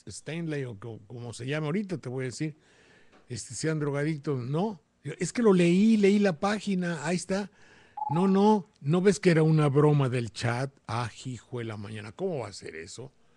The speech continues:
Imagínate tú, no, pero con, con titular de periódico, tú lees un periódico, digo, el periódico dice que en Miami agarraron a estos dos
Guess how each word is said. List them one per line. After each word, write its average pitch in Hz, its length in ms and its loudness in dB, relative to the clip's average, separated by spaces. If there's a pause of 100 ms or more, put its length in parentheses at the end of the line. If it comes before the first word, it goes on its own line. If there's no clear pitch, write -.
(1000)
Imagínate 147 760 -4
tú, 185 280 -4
no, 160 240 -2
pero 127 220 -4
con, 117 280 -8 (140)
con 117 220 -6
titular 135 520 -4
de 160 120 -2
periódico, 139 1120 -4
tú 151 140 -2
lees 160 220 -4
un 165 120 -6
periódico, 180 380 -2
digo, 139 140 -2
el 131 140 -4
periódico 160 520 -2
dice 170 480 -6 (500)
que 135 180 -4
en 131 160 -4
Miami 147 640 -4
agarraron 135 520 -8
a 135 60 -6
estos 113 340 -8
dos 139 320 -8